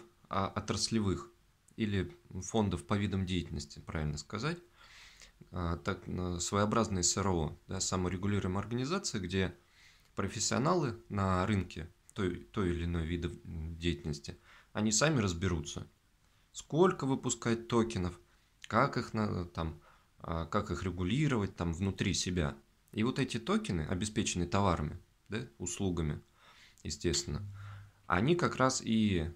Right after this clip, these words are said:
ложатся в обеспечение. То есть обеспечение, а, стаблкоинов, корзины, в которую входит множество товаров и услуг.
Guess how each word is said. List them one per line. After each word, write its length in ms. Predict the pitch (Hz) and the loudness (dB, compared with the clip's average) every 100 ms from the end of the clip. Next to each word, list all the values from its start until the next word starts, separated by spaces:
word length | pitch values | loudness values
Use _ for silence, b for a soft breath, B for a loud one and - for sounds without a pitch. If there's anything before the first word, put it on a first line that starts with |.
| - | -4
ложатся 460 | 101 98 135 - 95 | 0 2 0 0 -2
в 20 | |
обеспечение. 720 | 87 - 85 - 85 78 76 - - _ _ _ _ - | 0 -2 -4 -2 0 0 -4 -10 -20 _ _ _ _ -8
То 80 | 90 | -4
есть 220 | 87 - | -2 -2
обеспечение, 840 | 90 87 - 110 - 170 165 131 B B B B B - | -2 -2 -4 -2 2 2 2 0 B B B B B -8
а, 300 | 87 90 85 | 0 2 2
стаблкоинов, 880 | - 101 92 92 - 170 196 151 110 - - - - | 2 0 0 -2 2 4 4 2 -2 -10 -20 -18 -2
корзины, 720 | 110 98 87 87 87 151 151 - _ _ _ b b b b b | 0 2 2 2 2 0 -4 -14 _ _ _ b b b b b
в 140 | - - | -12 -2
которую 400 | 104 151 170 113 | 0 2 2 0
входит 480 | - 147 156 - - - | 0 0 2 -2 -6 -6
множество 540 | 104 117 139 113 - | 0 2 0 -2 -6
товаров 460 | - 87 117 107 - | -4 2 2 2 -2
и 40 | |
услуг. 440 | 90 - 78 76 | -6 -6 -10 -12